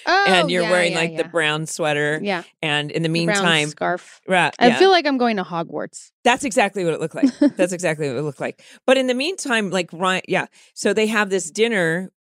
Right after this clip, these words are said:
Speaker 2: because Ryan and Sadie have decided they're gonna go to Berkeley, and they have this dinner together, and it doesn't turn out that well because
Speaker 1: Mm-hmm.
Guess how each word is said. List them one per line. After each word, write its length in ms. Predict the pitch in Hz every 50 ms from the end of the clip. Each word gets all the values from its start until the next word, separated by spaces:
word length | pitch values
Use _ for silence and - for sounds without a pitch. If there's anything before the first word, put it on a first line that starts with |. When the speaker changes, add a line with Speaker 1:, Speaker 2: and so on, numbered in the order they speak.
| _ _ _
Speaker 2:
because 300 | 180 170 - 185 165 160
Ryan 200 | 180 175 175 170
and 100 | 160 156 -
Sadie 300 | 180 160 156 151 165 170
have 100 | 165 131
decided 380 | 151 147 - 156 151 147 135
they're 100 | 147 151
gonna 160 | 151 156 151
go 60 | 139 135
to 60 | 131
Berkeley, 360 | - 143 143 135 _ - 160 160
and 80 | 151
they 60 | 151 160
have 200 | 180 185 196 190
this 180 | 190 175 165 156
dinner 360 | 175 - 190 208 208 196 196
together, 580 | 185 208 190 147 151 143 135 135 135 127 139 131 _ - - - - _ _ _
and 540 | 160 160 151 151 151 147 147 147 147 - - _ _ _ _ _ _ _ _
it 120 | - 170 _
doesn't 420 | - 185 180 180 185 151 - _
turn 240 | - - 202 185 175
out 220 | 175 233 277 - _
that 200 | - 175 143 - _
well 300 | 160 156 143 139 139 165
because 640 | 165 180 165 - 175 180 165 160 156 156 151 - - _ _
Speaker 1:
Mm-hmm. 240 | 240 208 233 262 302